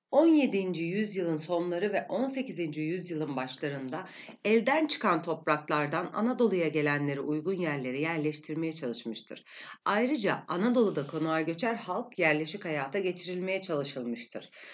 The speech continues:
Buna göre Osmanlı Devleti'nin konar göçerleri yerleşik hayata geçirmeye çalışmakla bir, tarımsal üretimi sartırma,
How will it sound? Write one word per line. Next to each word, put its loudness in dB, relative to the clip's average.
Buna 6
göre 6
Osmanlı 4
Devleti'nin 4
konar 0
göçerleri 2
yerleşik 4
hayata 2
geçirmeye -2
çalışmakla -2
bir, 4
tarımsal 2
üretimi 4
sartırma, 2